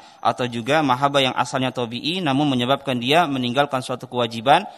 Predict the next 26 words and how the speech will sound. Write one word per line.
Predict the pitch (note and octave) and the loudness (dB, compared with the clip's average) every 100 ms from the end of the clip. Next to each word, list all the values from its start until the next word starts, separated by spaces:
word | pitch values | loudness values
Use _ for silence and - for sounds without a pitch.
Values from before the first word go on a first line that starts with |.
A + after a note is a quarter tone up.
| - - | -18 -4
atau | A2+ C#3 | -2 -2
melakukan | B2+ A2+ - B2+ | -4 -6 -6 -6
suatu | A#2 A2 C#3+ F#3+ _ _ _ - | -6 -6 -6 -8 _ _ _ -6
keharaman. | A2+ A2 A2 G#2+ | -2 0 0 -2
Adapun | A2+ B2 D#3 D3 | -2 -2 -2 -2
mahabbah | B2+ A#2+ C#3 C3+ | -2 0 0 2
yang | B2+ A#2 | 0 -2
tabi'i, | A#2 A2+ A2+ C3+ D#3+ D3+ | -4 -6 -6 -4 -4 -4
mahabbah | B2 B2 B2 | -4 -2 -2
yang | A#2+ | -2
manusiawi, | A#2+ A2+ A#2+ A#2 C3 F3+ - - _ _ | -4 -6 -6 -4 -4 -6 -8 -20 _ _
seperti | B2+ A#2 B2 D#3+ D#3 | -8 -8 -6 -6 -6
seorang | A#2 A#2 A#2+ B2+ | -2 0 2 2
ayah | C#3 C3+ | 0 -2
mencintai | A#2+ A#2 A2+ - A#2+ A2+ C3+ B2+ | -4 -2 -4 -6 -8 -4 -4 -2
anaknya, | A#2 C3 - B2+ B2 A#2+ A2+ | -2 -2 -2 -2 -2 -4 -6
keluarganya, | A#2 A2+ A2 A2 B2+ B2+ A#2+ A#2 | -2 0 0 0 0 0 0 -2
dirinya, | A2 A2 B2 B2+ B2 | -4 -6 -6 -4 -4
dan | A#2+ C3+ - - _ _ | -2 -4 -6 -14 _ _
yang | A2+ | -8
semisalnya. | A2+ A#2 G#2+ A2+ A2 G#2+ G2+ F#2+ - | -6 -6 -6 -4 -4 -4 -6 -10 -16
Dan | G#2 G#2 G#2 _ | -10 -8 -8 _
mahabbah | G#2 A2 C#3 B2+ | -8 -4 -2 -2
tabi'i | A#2 G#2+ A2+ F#2+ | -4 -8 -8 -6
ini | A#2+ D3+ | -4 -4
hukumnya | B2+ - A2 A2 C3+ E3 | -6 -10 -6 -4 -4 -4